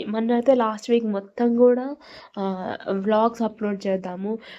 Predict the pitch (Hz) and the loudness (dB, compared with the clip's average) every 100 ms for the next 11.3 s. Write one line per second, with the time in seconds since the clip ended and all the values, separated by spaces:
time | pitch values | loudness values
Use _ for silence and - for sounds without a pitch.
0 | _ 208 202 202 196 196 196 214 208 - | _ -2 -2 -2 0 0 0 -2 -4 -2
1 | 214 208 208 196 196 202 214 214 214 202 | 0 0 -2 -2 -2 0 0 0 -2 -4
2 | 202 196 196 214 208 190 185 - 202 196 | -4 -6 -4 -4 -4 -6 -8 -10 -6 -6
3 | 196 190 185 180 190 196 - - - 202 | -4 -4 -4 -4 -4 -4 -8 -20 -14 -6
4 | 190 190 196 196 190 190 185 175 _ 226 | -4 -2 -2 -2 -4 -4 -6 -10 _ -2
5 | 233 190 190 - 196 202 196 190 202 196 | -2 -2 -8 -10 -10 -8 -6 -8 -8 -10
6 | 190 190 196 202 208 196 196 196 190 - | -8 -4 -4 -4 -6 -8 -8 -4 -2 -2
7 | 190 214 262 240 196 175 - 190 - - | -4 0 0 0 -6 -10 -12 -12 -14 -10
8 | - 202 196 196 190 - - - - _ | -4 -2 -2 -4 -8 -14 -20 -20 -20 _
9 | 208 202 185 180 190 190 180 180 180 - | -10 -8 -10 -4 -4 -2 -4 -6 -10 -12
10 | - 208 - _ 180 202 214 220 220 214 | -10 -10 -10 _ -12 -6 -4 -2 -2 -2
11 | 208 196 208 | -6 -8 -2